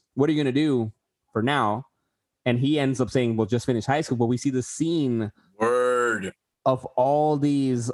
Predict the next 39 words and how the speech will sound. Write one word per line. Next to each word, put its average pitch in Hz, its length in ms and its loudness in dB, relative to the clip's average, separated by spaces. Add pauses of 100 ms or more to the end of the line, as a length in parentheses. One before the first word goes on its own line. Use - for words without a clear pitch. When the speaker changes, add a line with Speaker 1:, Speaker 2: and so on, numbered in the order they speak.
(160)
Speaker 1:
unfinished 127 680 0
stories, 92 880 -2
right? 98 540 -2
Of, 107 220 -4
like, 104 420 -4
where 110 360 -2
do 113 180 0
all 107 140 0
these 107 180 -4
things 95 280 -6
go, 107 360 -2
man? 110 500 -6 (720)
Speaker 2:
And 156 200 0
the 160 80 4
one 165 240 0
that 214 240 -2
caught 151 320 -2
me, 170 520 -4
because 131 260 -4
I 131 40 2
wanted 131 300 -4
to 127 120 -6
really 120 220 -4
talk 117 220 0
about 123 200 -2
this 127 100 -6
character 127 360 -2
real 123 120 -2
quick. 139 260 -4
Well, 113 160 -2
not 113 100 -4
really 123 100 -8
talk 104 200 -6
about 98 140 -14
it, 95 60 -16
'cause - 120 -20
I - 360 -20
didn't 107 140 -6
really 117 160 -6